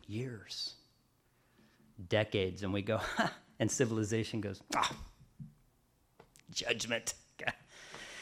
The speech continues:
We've been doing this for a couple hundred years. Or maybe in our own lives, we go,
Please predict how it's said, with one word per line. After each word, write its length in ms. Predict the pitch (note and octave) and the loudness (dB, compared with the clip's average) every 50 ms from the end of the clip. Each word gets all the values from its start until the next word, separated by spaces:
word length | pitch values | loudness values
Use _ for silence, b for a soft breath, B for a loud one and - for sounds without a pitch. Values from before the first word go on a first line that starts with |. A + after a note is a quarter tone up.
| B B B B | B B B B
We've 140 | B B3+ B3+ | B 10 12
been 100 | A#3 G#3+ | 12 12
doing 160 | G#3+ G#3+ G#3 | 12 12 12
this 120 | G3+ F#3+ - | 12 12 10
for 80 | F#3 | 10
a 40 | F#3 | 10
couple 200 | - F#3 E3+ D#3 | 10 12 12 12
hundred 200 | D#3+ E3+ D#3 D3 | 12 12 12 12
years. 520 | D3+ D#3+ D#3 D3+ C3+ A#2+ G#2+ - - - B B B B B B B B B B B B B B _ _ _ _ _ _ _ _ _ _ - B B B B B B B - | 12 12 12 12 12 12 10 6 2 -2 B B B B B B B B B B B B B B _ _ _ _ _ _ _ _ _ _ -12 B B B B B B B 6
Or 80 | B2+ | 8
maybe 240 | C3+ C#3 C#3 C3 C3 | 8 10 10 10 10
in 80 | B2 B2 | 10 10
our 120 | A#2+ A#2+ | 10 10
own 160 | B2 C3 C3+ | 10 10 10
lives, 300 | B2 A2+ A2 A2 G#2+ G#2 | 8 8 8 8 6 4
we 100 | G#2+ G#2+ | 2 4
go, 200 | A2 G#2+ G#2 G2 | 4 6 4 4